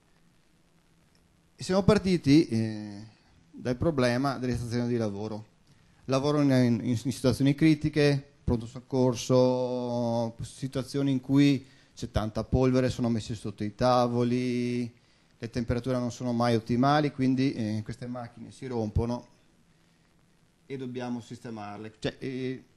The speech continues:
le problemi che, che diceva che Sant'An-, il santo può aiutare, non è vero, noi, anche da noi si rompono le macchine, Sant'Antonio non ci aiuta tanto in questo caso,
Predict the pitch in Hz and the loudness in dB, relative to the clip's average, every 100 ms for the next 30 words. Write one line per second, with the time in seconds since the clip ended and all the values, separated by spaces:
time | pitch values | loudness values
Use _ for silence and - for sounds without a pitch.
0 | _ _ _ _ - 131 147 143 160 180 | _ _ _ _ -8 -2 0 2 2 2
1 | 156 147 135 139 139 - 160 151 139 139 | 2 2 0 -6 -12 -10 -8 -8 -8 -10
2 | 120 139 131 135 127 123 123 - 113 143 | -6 -6 -4 -6 -4 -6 -6 -8 -10 -6
3 | 139 139 143 143 135 135 135 139 123 123 | 0 2 2 -2 -6 -8 -10 -10 -10 -10
4 | 127 135 135 131 127 151 139 139 135 143 | -6 -4 -2 -2 -2 0 0 -2 -4 -4
5 | 127 123 135 131 127 123 120 113 123 120 | -4 -6 -6 -4 -2 -2 -4 -4 -8 -6
6 | 131 123 123 127 131 123 120 110 107 104 | -6 -6 -6 -4 -6 -8 -6 -8 -8 -8
7 | 110 107 107 110 - - 104 110 107 | -8 -10 -10 -12 -10 -10 -6 -6 -6